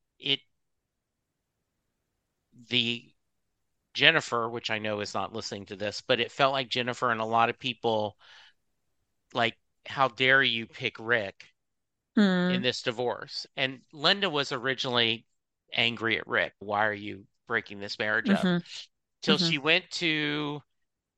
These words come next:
Speaker 1: the Catholic school where we went to, and he was on the visitors' bleachers by
Speaker 2: Mm-hmm.
Speaker 1: himself and with
Speaker 2: Mm-hmm.
Speaker 1: no one around him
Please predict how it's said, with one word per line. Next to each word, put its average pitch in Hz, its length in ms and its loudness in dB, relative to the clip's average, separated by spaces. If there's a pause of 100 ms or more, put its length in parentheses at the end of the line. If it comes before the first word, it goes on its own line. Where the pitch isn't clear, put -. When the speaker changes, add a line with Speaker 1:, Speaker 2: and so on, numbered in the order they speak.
Speaker 1:
the 120 140 -4
Catholic 147 460 0
school 139 340 -2
where 120 160 0
we 120 140 -2
went 127 260 -4
to, 110 500 -2 (440)
and 117 420 0 (120)
he 147 360 0
was 135 260 -2
on 123 220 2
the 113 100 -2
visitors' 127 880 0
bleachers 113 1200 -6 (760)
by 208 260 8
Speaker 2:
Mm-hmm. - 100 2
Speaker 1:
himself 120 880 0 (1200)
and 196 120 2
with 165 120 2
Speaker 2:
Mm-hmm. 165 80 0
Speaker 1:
no 127 200 2
one 123 140 2
around 107 340 -2
him - 200 -16